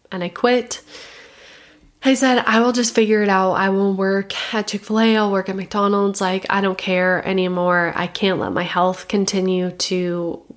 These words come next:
be like this. I'm a monster as a person. I'm stressed all the time. I don't feel passionate. Like, I want to, mm, off a bridge. Um, and it was very dark.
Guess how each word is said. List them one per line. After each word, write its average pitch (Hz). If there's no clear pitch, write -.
be 180
like 170
this. 175
I'm 185
a 180
monster 175
as 180
a -
person. 202
I'm 190
stressed 202
all 196
the 190
time. 180
I 180
don't 180
feel 175
passionate. 180
Like, 180
I 185
want 175
to, 180
mm, 285
off 214
a 202
bridge. 180
Um, 208
and 208
it 202
was 190
very 185
dark. -